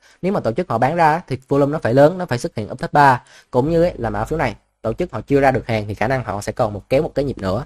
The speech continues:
nên chị lưu ý, có thì cứ nắm giữ, hoặc đây cũng là những cái điểm mua để anh chị đánh về ngắn hạn. Còn E J C thì sao? E J C ấy, thì những cái điểm mua của nó là những cái điểm mua ở dưới đây này. Ở những cái phiên hôm trước ấy, em cũng hướng dẫn chị đầu tư mua rất nhiều,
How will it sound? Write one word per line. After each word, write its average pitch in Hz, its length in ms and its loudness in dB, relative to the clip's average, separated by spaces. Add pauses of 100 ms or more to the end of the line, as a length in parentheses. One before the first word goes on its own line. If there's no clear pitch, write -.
nên 131 120 -8
chị 123 80 0
lưu 123 140 2
ý, 143 160 4 (100)
có 131 160 0
thì 139 80 -2
cứ 131 120 -4
nắm 151 120 -4
giữ, 107 220 0 (260)
hoặc - 140 -8
đây 135 160 4
cũng 131 160 -4
là 131 80 -2
những 101 140 -8
cái 131 80 -2
điểm 113 140 -4
mua 139 160 0 (120)
để 104 80 -4
anh 131 80 -2
chị 104 100 -4
đánh 107 160 -4
về 113 120 -4
ngắn 123 160 -8
hạn. 95 240 -4 (2500)
Còn 131 140 2
E 143 100 2
J 156 200 2
C 151 260 0
thì 123 100 -2
sao? 156 380 2 (280)
E - 100 2
J 160 220 4
C 156 100 -2
ấy, 180 360 4
thì 113 240 2
những 110 160 -2
cái 151 80 -4
điểm 143 140 0
mua 156 120 2
của 143 100 0
nó 165 120 4
là 175 60 2
những 117 100 -2
cái 127 60 -4
điểm 127 120 -2
mua 143 140 2
ở - 20 2
dưới 156 120 0
đây 147 180 6
này. 120 180 0 (280)
Ở 127 120 0
những 135 120 0
cái 175 180 -2
phiên 175 140 -2
hôm 156 120 -4
trước 196 180 4
ấy, 208 120 0
em 143 100 -4
cũng 127 120 -2
hướng 180 180 -2
dẫn 117 180 0
chị 127 100 0
đầu 117 100 2
tư 135 160 4
mua 139 140 2
rất 175 100 2
nhiều, 117 340 0